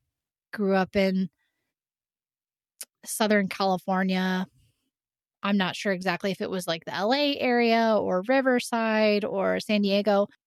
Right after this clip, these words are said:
but she grew up in, uh, like, the seventies, I wanna say. And she was almost the victim of a serial killer.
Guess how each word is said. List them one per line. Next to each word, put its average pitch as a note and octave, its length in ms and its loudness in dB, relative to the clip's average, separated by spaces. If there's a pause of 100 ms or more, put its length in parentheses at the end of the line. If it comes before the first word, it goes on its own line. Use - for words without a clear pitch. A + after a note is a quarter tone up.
but G#3+ 120 2
she E4 260 -4
grew A3+ 220 2
up G#3+ 240 0
in, G3 500 0
uh, F#3+ 420 -4
like, G3 260 -2
the G3 360 2
seventies, D#4+ 1400 -2
I F4 140 0
wanna F4+ 320 -2
say. F4+ 800 0 (520)
And A3+ 540 0 (560)
she C#4+ 480 -2
was A#3+ 400 0
almost A3+ 960 0
the G#3+ 140 0
victim F3+ 680 -2 (340)
of G3+ 140 0
a F3+ 60 -2
serial E3+ 380 -2
killer. - 460 -8